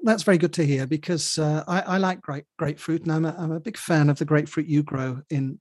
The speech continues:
Florida. Samantha, thank you. Uh, our fifteen minutes are, uh, are up already, and that's all we've got time for today on Fruit Box. I've just been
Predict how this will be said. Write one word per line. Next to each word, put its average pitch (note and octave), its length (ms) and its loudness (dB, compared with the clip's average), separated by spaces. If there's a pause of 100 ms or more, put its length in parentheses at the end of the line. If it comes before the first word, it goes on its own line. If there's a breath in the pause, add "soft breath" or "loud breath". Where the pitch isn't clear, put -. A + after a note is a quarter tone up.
(120)
Florida. B2 420 -4 (440 loud breath)
Samantha, A3+ 380 4
thank - 280 6
you. C#3 300 4
Uh, E3+ 200 2
our E3+ 140 0
fifteen F3+ 360 0
minutes D#3 340 -2
are, C#3 180 -4 (100)
uh, C#3+ 180 -4 (100)
are E3 160 -2
up A#3+ 280 -2
already, F3 400 2
and D#3+ 140 -2
that's F3 220 -4
all D#3+ 100 -6
we've D3 160 -4
got - 200 -10
time C3+ 240 -4
for C3+ 280 -6 (380 soft breath)
today C#3 500 0 (100)
on C#3 320 -2 (120)
Fruit G3 260 0
Box. - 240 -4 (440 soft breath)
I've G#3+ 160 4
just B3 160 2
been G3+ 260 6